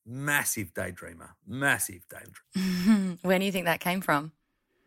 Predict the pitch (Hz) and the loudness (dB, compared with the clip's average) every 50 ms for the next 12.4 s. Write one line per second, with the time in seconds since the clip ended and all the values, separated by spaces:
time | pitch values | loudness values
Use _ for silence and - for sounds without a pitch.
0 | _ _ _ - 123 131 143 143 127 120 123 107 101 - - 131 131 143 139 - | _ _ _ 0 6 8 8 8 8 4 0 -2 -4 -6 0 0 0 0 0 0
1 | - 160 208 311 320 277 - - _ - 247 208 175 165 170 180 175 151 147 151 | 0 0 0 0 -4 -10 -14 -20 _ -14 -8 -4 -2 0 0 0 0 -2 -4 -8
2 | 151 _ _ _ _ _ _ _ _ _ _ - - - - 107 104 - - 117 | -10 _ _ _ _ _ _ _ _ _ _ 2 2 4 4 2 -2 -4 -2 -2
3 | - - 113 110 120 113 110 117 107 - - - 120 120 117 101 - - 127 104 | -2 -2 -2 -6 -6 -4 -6 -6 -10 -12 -12 -8 -4 -4 -4 -4 -4 -6 -8 -8
4 | - - 120 127 147 160 - - - 113 - - - 117 107 104 104 - - - | -4 -4 -2 -2 -2 -4 -6 -10 -12 -12 -12 -6 -6 -6 -6 -6 -10 -14 -20 -20
5 | - _ _ _ _ _ 220 - 143 143 139 139 143 151 139 120 - - - - | -20 _ _ _ _ _ -8 -4 -2 0 0 0 -2 -4 -6 -4 0 0 0 0
6 | - 92 117 123 110 135 139 135 - - - - 131 131 127 117 113 - - - | 0 -4 -10 -10 -10 -8 -10 -8 -10 -10 -8 -6 -4 -4 -4 -4 -8 -12 -14 -14
7 | - - - - - 147 135 127 123 - - 160 151 160 165 175 185 202 202 175 | -16 -16 -14 -8 -2 0 0 0 0 -2 -6 -8 -6 -6 -6 -6 -6 -8 -8 -6
8 | 135 120 117 113 110 143 165 - - 220 226 233 220 165 - - 107 104 104 104 | -4 -4 -4 -4 -6 -8 -8 -8 -10 -10 -8 -8 -8 -8 -8 -8 -6 -4 -4 -4
9 | 104 110 139 - - 190 185 - - - - _ _ _ _ _ _ _ _ _ | -6 -8 -10 -12 -12 -12 -12 -12 -12 -14 -16 _ _ _ _ _ _ _ _ _
10 | _ _ - 98 98 101 98 98 95 95 95 95 95 95 98 95 98 _ - 98 | _ _ -8 -6 -4 -4 -4 -4 -6 -8 -10 -10 -10 -10 -12 -14 -14 _ -6 -6
11 | 95 - - _ _ _ _ _ _ _ _ _ _ _ _ _ _ _ _ _ | -6 -6 -8 _ _ _ _ _ _ _ _ _ _ _ _ _ _ _ _ _
12 | - 104 104 107 110 110 117 110 | -8 -6 -4 -4 -2 -4 -4 -6